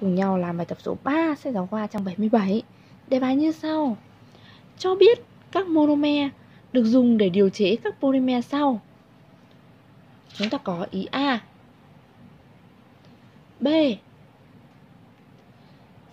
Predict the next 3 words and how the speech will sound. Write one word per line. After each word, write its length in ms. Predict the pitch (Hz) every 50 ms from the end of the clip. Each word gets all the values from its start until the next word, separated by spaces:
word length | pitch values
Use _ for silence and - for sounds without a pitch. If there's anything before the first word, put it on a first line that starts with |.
| - -
C, 20 | - 302 302 294 285 240 190 - - _ - _ - - - _ - - - - - - - - - - - - - - _ - - - - - - - - - - - - - - - - - - - - - - - - - - - - -
D, 60 | 226 254 254 254 247 214 180 - - - - - - - - - - - - - - - - - _ - - - - - - - - - - - - - - - - - - - - _ _ _ - - - - -
E 360 | 247 262 269 269 262 226